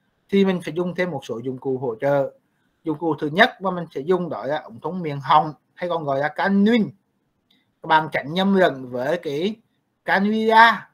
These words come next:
hay còn gọi là ngành mũi là cái để mà thở oxy á. Còn đây là can còn gọi là ống thông miệng họng. Cái ống này nó sẽ đặt vào, từ vào trong miệng, ốm, ốm bể toàn bộ cái lưỡi của đứa, ờ, của bệnh nhân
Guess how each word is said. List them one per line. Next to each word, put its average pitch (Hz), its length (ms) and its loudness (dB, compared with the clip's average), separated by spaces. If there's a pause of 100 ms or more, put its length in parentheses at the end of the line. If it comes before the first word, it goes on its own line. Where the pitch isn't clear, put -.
(140)
hay 196 180 -12
còn 180 160 -8
gọi 156 140 -2
là 151 60 -2
ngành 156 280 -6
mũi 156 280 2
là 156 140 -10
cái 117 180 -10
để 123 80 -8
mà 143 120 -14
thở 165 100 -6
oxy 165 360 -4
á. 226 140 -4 (540)
Còn 170 140 -10
đây 175 120 0
là 175 360 4 (200)
can 208 240 0 (680)
còn 185 140 -8
gọi 151 180 0
là 160 60 -4
ống - 160 -14
thông 190 180 -4
miệng 165 180 -2
họng. 151 300 2 (680)
Cái 131 80 -8
ống 156 120 -4
này 208 200 6
nó 190 160 2
sẽ 190 140 -6
đặt 170 240 0 (500)
vào, 180 320 0
từ 190 180 2
vào 190 260 6 (240)
trong 190 160 -4
miệng, 165 320 2 (100)
ốm, 196 240 2 (360)
ốm 214 200 -6
bể 135 220 -4
toàn 185 200 0
bộ 151 80 -4
cái 156 140 -4
lưỡi 151 140 0
của 135 140 -10
đứa, 127 220 -8
ờ, 139 400 -14
của 147 120 -6
bệnh 143 160 -10
nhân 180 180 -4